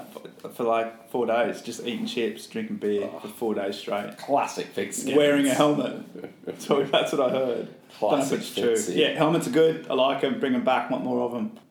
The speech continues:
Speaker 1: On that note, though, did you read the article on Mercedes Medina? I think that's her name. Was in The Guardian, who was a big wave surfer who suffered serious concussion and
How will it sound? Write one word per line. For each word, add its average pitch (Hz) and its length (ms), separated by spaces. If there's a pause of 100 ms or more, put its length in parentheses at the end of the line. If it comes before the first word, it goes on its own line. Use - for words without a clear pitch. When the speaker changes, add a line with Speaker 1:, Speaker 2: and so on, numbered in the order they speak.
(120)
Speaker 1:
On 226 80
that 277 180
note, 196 200
though, 120 200 (220)
did 139 140
you 139 80
read 180 440 (260)
the 139 120
article 147 400
on 131 380
Mercedes 135 680
Medina? 123 760 (120)
I - 80
think 110 140
that's 110 180
her 117 60
name. 117 220
Was 123 100
in 127 80
The 123 60
Guardian, 170 640 (320)
who 123 180
was 113 120
a - 20
big 120 180
wave 117 160
surfer 113 360
who 117 140
suffered 113 440 (320)
serious 131 460
concussion 110 500
and 98 200